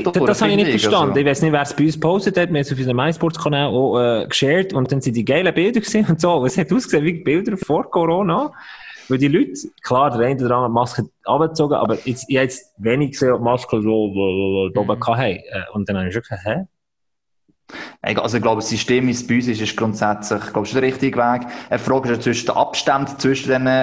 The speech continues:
Speaker 2: Plätzen. Jetzt hast du schon gehört sagen, mit Testspiel, was der Case hat, wenn ihr zusammen wollt hocken, müsst ihr auch gleichzeitig reinkommen, also das vierte Höch beispielsweise, dann könnt ihr auch das vierte nebeneinander hocken, also dass einfach die,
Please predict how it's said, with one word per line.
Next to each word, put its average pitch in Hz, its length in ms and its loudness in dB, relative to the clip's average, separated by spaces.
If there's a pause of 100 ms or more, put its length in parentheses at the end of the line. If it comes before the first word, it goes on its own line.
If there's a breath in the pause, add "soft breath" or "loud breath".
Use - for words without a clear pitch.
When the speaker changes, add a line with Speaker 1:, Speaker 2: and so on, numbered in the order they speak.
(100)
Speaker 2:
Plätzen. 139 380 -2
Jetzt 104 100 -2
hast - 0 -
du 120 80 2
schon - 140 -4
gehört 120 260 -2
sagen, 113 300 -2
mit 110 120 -2
Testspiel, 120 460 -2
was 110 180 0
der 123 100 -4
Case 117 360 -4
hat, 113 80 -4
wenn 110 140 0
ihr 107 80 -2
zusammen 143 380 0
wollt 135 260 0
hocken, 135 320 0
müsst 113 180 0
ihr 110 140 0
auch 107 80 0
gleichzeitig 127 640 -2
reinkommen, 151 420 2
also 131 140 -2
das - 120 -12
vierte 143 340 0
Höch 139 240 0
beispielsweise, 127 580 -2 (340 loud breath)
dann 107 120 -4
könnt 123 280 0
ihr 120 80 0
auch 110 60 2
das 107 120 -8
vierte 127 380 -2
nebeneinander 104 600 0
hocken, 120 400 -2
also 101 160 -4
dass 101 100 -4
einfach 107 320 -4
die, 110 260 0